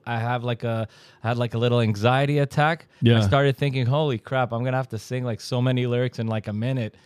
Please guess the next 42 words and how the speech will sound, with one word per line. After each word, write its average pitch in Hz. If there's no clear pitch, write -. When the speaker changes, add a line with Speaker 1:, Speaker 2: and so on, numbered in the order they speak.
Speaker 1:
Let's 127
start, 160
let's 175
think 170
about 139
the 110
first 135
song 98
now." 92
And 110
then 131
I, 135
I 127
start 117
going 120
over 117
the 113
lyrics 123
in 117
my 110
head. 117
I'm 117
like, 113
"Big 139
mistake." 113
Speaker 2:
Yeah. 113
Speaker 1:
You 156
just 147
need 151
to 131
kinda 139
trust 131
y-, 123
your 123
instinct 123
and 110
trust 120
that 113
you've 107
done 110
it, 104
like, 107